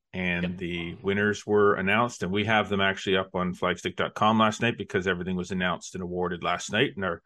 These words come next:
Speaker 1: our good buddy, old pal, Joe McLean, um, Flagstick Joe, was on site doing pictures and representing.
Speaker 2: He
Speaker 1: Uh,
Speaker 2: was.
Speaker 1: but, uh, but we got some winners. So let's, uh, let's give up the winners so that we get that, uh,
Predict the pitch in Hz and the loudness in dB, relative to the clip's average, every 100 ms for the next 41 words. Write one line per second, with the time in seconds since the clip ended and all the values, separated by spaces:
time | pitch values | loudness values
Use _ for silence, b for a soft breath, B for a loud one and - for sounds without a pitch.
0 | B B B B B - 127 120 110 143 | B B B B B 2 4 4 6 4
1 | 107 139 143 127 127 123 - 143 123 113 | 8 8 10 10 10 8 6 6 8 6
2 | 107 104 123 120 113 - 127 127 135 165 | 4 6 6 6 2 2 4 4 2 -2
3 | 151 - 104 101 98 95 92 92 - _ | -8 -4 2 4 6 4 2 -2 -8 _
4 | _ - 104 - 107 - 117 127 156 - | _ 0 0 2 -2 4 6 8 6 2
5 | 104 98 - - 113 107 - 110 117 95 | 4 4 2 2 4 4 4 4 4 2
6 | 107 104 98 - - 110 - 110 117 117 | 2 2 0 -4 -2 0 2 2 2 0
7 | 101 98 92 85 117 - 117 110 120 127 | -2 0 -2 2 2 4 2 4 2 4
8 | 151 185 214 B B B 120 110 131 160 | 4 4 2 B B B 0 4 4 4
9 | 92 - - - 107 - 107 101 101 95 | 0 -10 -4 0 0 2 6 6 6 2
10 | 113 117 117 139 - 123 117 127 101 95 | 2 4 4 4 4 2 4 4 2 2
11 | 117 107 123 - 123 113 127 147 - 175 | 2 4 2 2 4 6 4 2 4 6
12 | 160 - 123 113 110 160 - 123 104 101 | 4 4 4 6 6 4 2 2 2 2
13 | 107 110 107 101 95 - 98 92 | 0 2 4 2 2 4 4 4